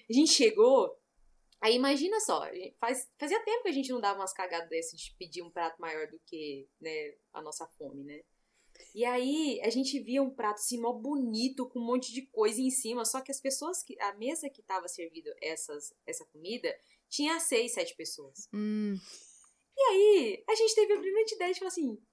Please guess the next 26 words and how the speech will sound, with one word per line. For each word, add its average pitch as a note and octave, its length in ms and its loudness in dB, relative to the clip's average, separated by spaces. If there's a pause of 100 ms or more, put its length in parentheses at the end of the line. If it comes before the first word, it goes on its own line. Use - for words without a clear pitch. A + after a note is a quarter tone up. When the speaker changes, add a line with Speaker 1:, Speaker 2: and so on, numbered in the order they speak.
(160)
Speaker 1:
"Vamos D#5+ 180 -8
pedir A#3 220 2
um A3 60 -2
pra A3 180 0
gente?" C#4 440 2 (540)
Cara, G4+ 240 0
que E4+ 80 2
idiota. A4 580 8 (920)
Speaker 2:
<laughs> G#4+ 840 -4
Speaker 1:
Veio, C#4 760 6
tipo F4 200 2
assim, F#4 460 6
comida F4 600 2
pra C#4 300 2
gente C#4 220 -2
comer C#4 300 0
uns C4+ 260 -4
quatro D4 300 -6
dias, D#3+ 300 -10
sabe? D3+ 280 -6
Assim, - 160 -8
Speaker 2:
Hum. A3+ 280 -2 (360)
Speaker 1:
tá, F#3 320 -4
uns G3 160 -16
três D#3 300 -8
dias. - 420 -14